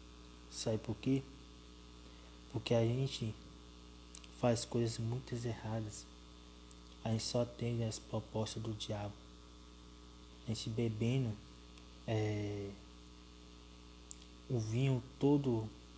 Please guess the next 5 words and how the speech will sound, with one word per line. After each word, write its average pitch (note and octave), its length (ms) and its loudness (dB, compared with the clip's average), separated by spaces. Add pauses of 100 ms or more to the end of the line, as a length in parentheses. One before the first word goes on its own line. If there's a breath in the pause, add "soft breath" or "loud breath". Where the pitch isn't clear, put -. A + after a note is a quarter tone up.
(160)
cuspido. B2+ 640 6 (1120)
A A#2 60 0
gente A#2 320 4
comendo B2 460 4 (160)
pão A#2+ 320 4